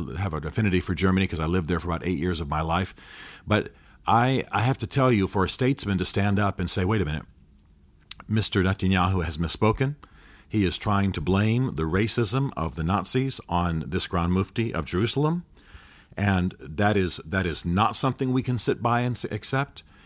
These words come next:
It was Nazi. It was German. We own it.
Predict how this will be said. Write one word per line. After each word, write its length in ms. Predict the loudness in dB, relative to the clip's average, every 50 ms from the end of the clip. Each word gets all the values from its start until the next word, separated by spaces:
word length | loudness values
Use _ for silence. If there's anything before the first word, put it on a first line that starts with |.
| -6 -2
It 160 | -2 -2 0
was 300 | 0 -2 -2 -2 -6 -8 -8
Nazi. 680 | -6 0 2 2 2 2 0 0 0 0 -2 -4 -8 -12 -20 -14 -4
It 180 | -4 -2 -2 -2
was 240 | -4 -4 -4 -6 -8
German. 640 | -10 -4 0 2 4 4 4 4 2 2 0 -4 -6 -12 -20 -20 -14
We 320 | -4 -2 0 0 0 -2 -6 -6 -2
own 220 | 0 2 4 4 2
it. 240 | 2 -2 -6 -14